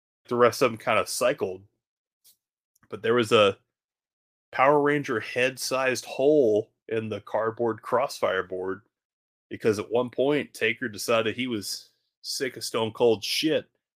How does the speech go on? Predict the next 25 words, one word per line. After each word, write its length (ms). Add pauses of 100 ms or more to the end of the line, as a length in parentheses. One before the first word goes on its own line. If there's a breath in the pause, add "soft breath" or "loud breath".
(340)
and 140
tombstoned 600
him 180
clean 420
through 240
the 80
mat. 340 (1500)
And 140
so, 200
like, 200
that 160
was, 340
you 100
know, 160
but, 120
like, 180
I 120
would, 240 (140)
I 60
would 200
sit 480 (1000)
on 160
her 200
bed 440 (920)
with 200